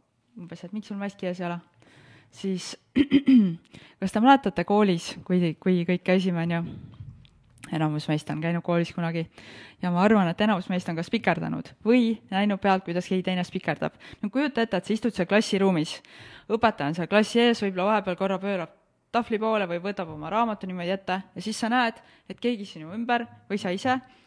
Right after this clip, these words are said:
kergitad kuskilt ja vaatad oma spikrit. Sa spikerdad. Nüüd, tuleta meelde, mitu korda juhtus niimoodi seal klassiruumis, et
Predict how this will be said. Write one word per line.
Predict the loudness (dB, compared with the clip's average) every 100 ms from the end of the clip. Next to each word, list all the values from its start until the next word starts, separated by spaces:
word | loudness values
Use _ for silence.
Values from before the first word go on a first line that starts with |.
| _ _ -6
kergitad | -4 -4 -6 -10
kuskilt | -8 -8 -10 _ -20 _
ja | -6 -4
vaatad | -6 -8
oma | -12 -4
spikrit. | -4 -4 -8 -10 -20 _ _
Sa | -6
spikerdad. | -2 -2 -2 -2 -6 -12 -20 _ _ _ _ -20 _ _ -6
Nüüd, | -2 -2 -4 -14 -20 -20 -20 -20 _ _ _ 0
tuleta | 4 4 4
meelde, | 0 0 -2 -6 -6 _ _ -20 _ -20 _ -20 _ _ _ _ _ 0
mitu | 2 2 2
korda | 2 2 0
juhtus | -2 -4 -4 0
niimoodi | 0 2
seal | 2 6
klassiruumis, | 6 6 4 4 2 -4 _ _
et | -8 -8 _ -8